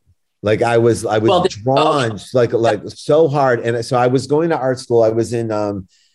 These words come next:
Speaker 1: I, I, I, I, I was in a, a fine art school, the Cleveland Institute of Art. And at the time, they just had not wrapped their heads around what was going on in comics and graphic novels. And I remember, like, storming into class because on the cover of Print magazine,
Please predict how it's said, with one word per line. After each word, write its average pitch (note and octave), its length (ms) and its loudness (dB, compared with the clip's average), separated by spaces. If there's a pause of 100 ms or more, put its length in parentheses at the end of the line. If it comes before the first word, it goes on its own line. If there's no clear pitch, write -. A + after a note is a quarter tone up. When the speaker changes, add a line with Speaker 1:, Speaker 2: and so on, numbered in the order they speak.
(220)
Speaker 1:
I, G#2 140 2
I, G2+ 580 0
I, G2 100 0 (760)
I, G#2 100 0
I G2+ 200 0
was G#2+ 280 0
in G#2 180 -2
a, F#2+ 360 0
a F#2+ 80 -2
fine A#2 300 -2
art A2+ 160 0
school, G#2+ 220 -4
the F#2 100 -6
Cleveland A2 380 -6
Institute G2+ 420 -4
of F2 100 -2
Art. E2+ 300 -2
And F#2+ 120 -4
at F#2+ 120 -4
the A#2 80 -4
time, C3+ 280 -2
they A2 120 0
just G2 240 -8
had G#2 240 -4
not G2+ 280 -6
wrapped G2 240 -4
their F#2+ 80 -6
heads F#2 260 -4
around E2+ 580 -8 (480)
what F#2+ 180 -2
was G2 160 -2
going F2+ 320 -2
on E2 240 -4
in E2 180 -8
comics A2 640 -4
and E2+ 100 -6
graphic E2+ 300 -4
novels. F#2+ 520 0
And F#2+ 160 -2
I G2 60 0
remember, A2+ 520 0 (180)
like, G#2+ 140 0
storming C3 560 0
into G#2 200 0
class A2 440 -2
because G2 360 -4
on F#2+ 120 0
the F#2 80 -2
cover A2+ 360 -2
of F2+ 140 -8
Print E3 320 -2
magazine, A#2 720 -4